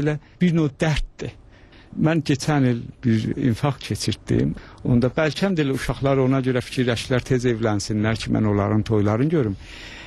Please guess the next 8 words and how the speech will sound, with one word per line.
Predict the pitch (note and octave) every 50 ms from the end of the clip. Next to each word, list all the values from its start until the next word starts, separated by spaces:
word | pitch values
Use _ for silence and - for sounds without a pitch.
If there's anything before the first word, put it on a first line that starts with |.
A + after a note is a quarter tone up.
| - - - - - -
Bu | D3+ C3+
həkim | A#2 C#3 C3+ - - D#3+ D#3 C#3
ki, | - C#3 C3
dedi, | C3+ B2+ A2+ A#2+
"Sən, | A2+ - - A#2 A#2 A#2 G#2+ - - - C3+
e, | A#2+ A#2
infarkt | C3 B2+ - - C3 A2+ - -
keçirdisən, | C3 B2 - - A#2 A2 - - - F3 F#3 F#3